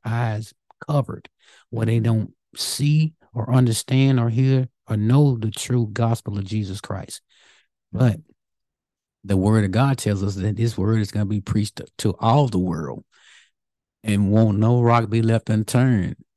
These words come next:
Speaker 1: And it
Speaker 2: Mm.
Speaker 1: won't be no excuse because everybody gonna know that Jesus Christ is
Speaker 2: Mm-hmm.
Speaker 1: Lord and Savior and he is our God. Amen. And,
Speaker 2: Amen.
Speaker 1: and, and, and the rest of this goes, it says, "To set at liberty them that are bruised."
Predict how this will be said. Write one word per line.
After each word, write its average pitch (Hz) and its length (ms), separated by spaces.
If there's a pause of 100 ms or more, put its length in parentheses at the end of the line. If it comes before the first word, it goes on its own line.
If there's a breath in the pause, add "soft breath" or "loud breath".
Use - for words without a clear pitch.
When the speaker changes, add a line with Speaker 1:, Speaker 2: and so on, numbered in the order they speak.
(220)
Speaker 1:
And 101 140
it 98 60
Speaker 2:
Mm. 92 40
Speaker 1:
won't 107 240
be 107 140
no 110 320
excuse 135 440
because - 480
everybody 113 500
gonna 107 240
know 113 220
that 92 160
Jesus 101 400
Christ 110 440 (260)
is 110 540
Speaker 2:
Mm-hmm. 175 240
Speaker 1:
Lord 101 460
and 98 120
Savior 101 420
and 98 100
he 98 200
is 92 140
our 98 220
God. 92 460
Amen. 104 600 (240 loud breath)
And, 156 140
Speaker 2:
Amen. 104 240
Speaker 1:
and, 101 240
and, 104 200 (140)
and 98 200
the 90 60
rest 123 280
of 113 120
this 117 180
goes, 98 340
it 92 80
says, 104 280
"To - 120
set 123 420
at 101 140
liberty 107 540
them 113 360
that 107 140
are 98 180
bruised." 101 720